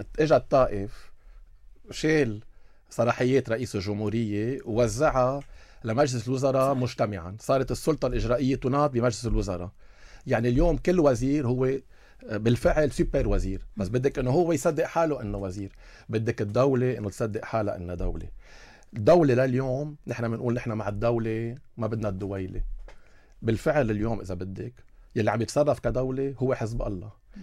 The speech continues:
Speaker 1: والدولة كانت عم تتصرف كدويلة.
Speaker 2: مم.
Speaker 1: آه، مع أشخاص مثل جو رجي، مع قرارات يلي أخده، مع القرار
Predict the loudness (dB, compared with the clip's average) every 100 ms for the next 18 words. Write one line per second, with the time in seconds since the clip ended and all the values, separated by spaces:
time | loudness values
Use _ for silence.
0 | -4 0 6 8 8 2 -2 -4 -4 -2
1 | 0 0 -4 -4 -4 -4 -8 -14 -20 -16
2 | -14 -12 -10 -8 -4 0 2 0 -2 -2
3 | -2 0 2 8 8 6 0 -4 -4 0
4 | 0 2 0 -2 -2 0 4 8 8 6
5 | 2 2 2 2 -2 -4 -4 -4 -4 -2
6 | 2 4 4 2